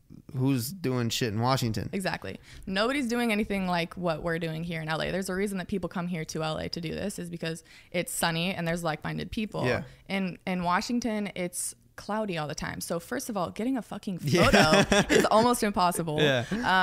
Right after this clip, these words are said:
Speaker 2: Um, so yeah, it was a struggle. I had to, I definitely had to, like, travel to get content. And then, you know, I just had to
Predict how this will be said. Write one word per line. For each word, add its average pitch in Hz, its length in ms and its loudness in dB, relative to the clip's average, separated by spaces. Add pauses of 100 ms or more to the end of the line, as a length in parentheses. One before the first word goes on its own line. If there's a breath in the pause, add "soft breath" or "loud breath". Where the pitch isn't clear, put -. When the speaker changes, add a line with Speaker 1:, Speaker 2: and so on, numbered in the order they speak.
(140)
Speaker 2:
Um, 170 160 -2
so 202 200 2
yeah, 220 240 6
it 156 60 4
was 226 100 2
a 240 60 2
struggle. 202 300 2
I 156 140 2
had 208 220 2
to, 269 260 0
I 185 40 0
definitely 220 240 0
had 233 100 0
to, 202 60 0
like, 165 140 -2
travel 160 440 -2
to 170 120 -6
get 160 160 -2
content. 160 680 -2
And 160 160 -2
then, 151 460 -4 (100)
you 196 100 -4
know, 156 260 -4
I 165 100 -8
just 175 160 -8
had 196 160 -6
to 170 260 -6